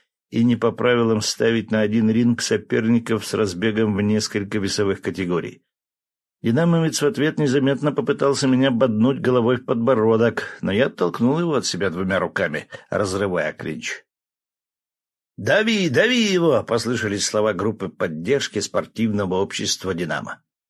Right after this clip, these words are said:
"Чуть-чуть осталось дожать!" Меня поддержать было некому. Так я думал,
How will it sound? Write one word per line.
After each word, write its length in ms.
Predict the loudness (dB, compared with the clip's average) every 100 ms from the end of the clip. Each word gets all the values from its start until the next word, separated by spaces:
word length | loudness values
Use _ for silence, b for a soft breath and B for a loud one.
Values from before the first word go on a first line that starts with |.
| _ _
"Чуть-чуть 480 | -2 -2 2 0 2
осталось 560 | 2 2 2 4 2 2
дожать!" 480 | 2 2 0 -4 -16 _ _ _ _ _ _
Меня 240 | -4 -2 -2
поддержать 540 | -4 -2 -2 0 -2
было 220 | 0 2
некому. 560 | 4 4 2 -2 -10 -10 -16 _ _ _ _ _ _ _ _
Так 220 | -4 -4 -4
я 80 |
думал, 320 | -6 -6 -8